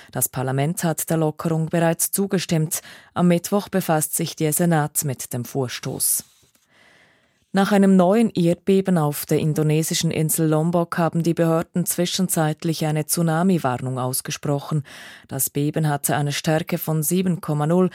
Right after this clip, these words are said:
wie die indonesische Erdbebenwarte bekannt gab.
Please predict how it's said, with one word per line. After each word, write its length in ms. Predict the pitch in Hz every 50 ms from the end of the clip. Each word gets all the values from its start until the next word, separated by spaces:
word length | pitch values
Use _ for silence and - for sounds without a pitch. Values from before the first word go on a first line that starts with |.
| - - - - -
wie 140 | - 180 170
die 140 | - 190 -
indonesische 720 | 190 185 190 202 190 180 170 165 165 - 180 160 - 185
Erdbebenwarte 1000 | - - 185 180 185 185 _ - 165 143 - 139 131 123 127 123 117 - - 131
bekannt 500 | 131 127 - - 127 127 123 - - -
gab. 260 | 135 123 123 - -